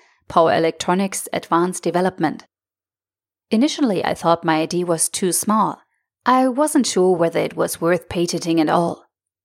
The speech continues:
My colleagues had to work hard to convince me that it was," he says.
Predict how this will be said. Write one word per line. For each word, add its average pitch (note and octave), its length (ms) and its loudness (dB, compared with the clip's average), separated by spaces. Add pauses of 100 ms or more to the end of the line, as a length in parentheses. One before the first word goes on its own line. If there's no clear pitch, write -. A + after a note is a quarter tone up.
(100)
My - 120 -4
colleagues G3 680 0
had E3 180 -2
to F3 120 -4
work E3+ 280 2
hard G#3+ 300 -2
to F#3 100 -2
convince F#3 560 0
me F#3 160 2
that E3 180 0
it D3+ 80 -2
was," G3+ 360 0
he D#3+ 120 -6
says. - 420 -6